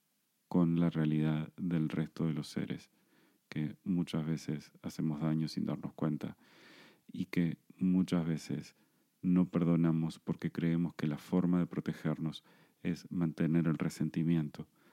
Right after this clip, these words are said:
Y el resentimiento causa mucha actividad mental y es muy doloroso.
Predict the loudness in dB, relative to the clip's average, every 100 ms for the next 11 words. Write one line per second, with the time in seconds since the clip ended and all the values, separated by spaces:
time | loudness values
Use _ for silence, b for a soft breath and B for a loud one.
0 | b _ -10 -8 -6 -4 0 4 4 2
1 | -2 0 -2 -2 0 4 6 6 4 -2
2 | 0 2 4 4 2 0 -2 -2 -4 -4
3 | -2 0 4 6 6 6 4 2 0 -4
4 | -12